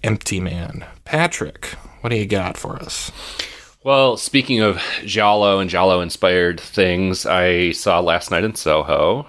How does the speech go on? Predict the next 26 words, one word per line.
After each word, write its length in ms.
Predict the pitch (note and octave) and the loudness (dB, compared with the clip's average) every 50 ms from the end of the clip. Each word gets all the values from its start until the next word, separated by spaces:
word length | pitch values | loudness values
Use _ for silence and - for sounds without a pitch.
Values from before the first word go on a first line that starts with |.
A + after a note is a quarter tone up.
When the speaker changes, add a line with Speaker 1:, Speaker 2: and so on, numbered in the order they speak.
| - - | -14 -6
Speaker 2:
uh, 280 | - F2 E2 E2 D#2+ D#2+ | -4 -2 -2 0 0 0
Speaker 1:
Ooh. 40 | E2 | 0
Speaker 2:
Edgar 280 | - - B3+ - D#2 D2+ | -2 -2 0 0 2 2
Wright's 340 | D2+ D2 D#2 - - - - | 2 0 0 -2 -6 -6 -6
new 160 | D#2 D#2 D#2 | -4 -4 -6
film, 460 | - - D2+ D2+ D2 E2+ G2 G#2 G2+ | -4 -4 -2 -2 0 -2 -4 0 2
which 320 | G2 F2+ E2+ - - - - - - - - - - - _ - | 2 2 2 2 -2 -4 -6 -10 -14 -14 -16 -16 -20 -16 _ -4
I, 140 | - F4 - - - | -4 -4 -4 -4 -4
I 120 | - B2 E3 | -2 -2 -2
really 300 | G3+ G3 F3+ D#3 A2+ G2 | 0 0 2 2 2 2
liked. 460 | F2 F2 F#2 G2+ E2+ D2+ C#2+ - - | 4 4 4 4 2 0 -2 -2 0
I 200 | F2+ F2+ F#2 - - _ _ - _ | 0 0 0 0 -6 _ _ -20 _
feel 200 | - - G2 F#2+ | -6 -2 0 2
like 200 | F#2 E2+ - F2 | 2 2 2 0
I 140 | E2 D#2+ D2+ E2 D#2+ C#2+ _ | -2 -2 -4 -8 -14 -16 _
liked 380 | D2+ - C#2+ F2+ F2+ F2+ - F2+ | -16 -4 0 0 0 2 0 -2
it 100 | E2+ - | -4 -2
more 200 | F2 F2 F2+ F2 | 0 2 2 2
than 240 | D#2+ D#2+ D#2 D#2 D#2 | 2 0 -2 -2 -2
the 100 | D#2 D2 | -4 -2
general 440 | C#2+ E2+ E2 E2 D#2+ D2+ D2+ D2 | 0 0 0 2 2 2 0 0
critical 500 | - - - F#2 F2 D#2+ - D#2 D#2 D2+ D2 | -2 -2 0 0 0 0 0 0 -2 -2 -2
consensus 640 | - - D#2+ D2+ - D#2+ D#2+ D#2 - - D2+ D2+ - | -4 -8 -8 -4 0 0 0 0 0 -2 -4 -4 -2
seems 600 | - - D2+ D2 D2 D#2 D#2 - - - - - | -4 -4 -4 -4 -4 -4 -4 -4 -2 -2 -2 -4
to 160 | - - E2 | -2 -4 -4
be. 420 | C#2+ C#2+ C#2+ C#2 C#2 C#2+ C#2+ D#2 | -2 -2 -2 -2 -2 -4 -6 -6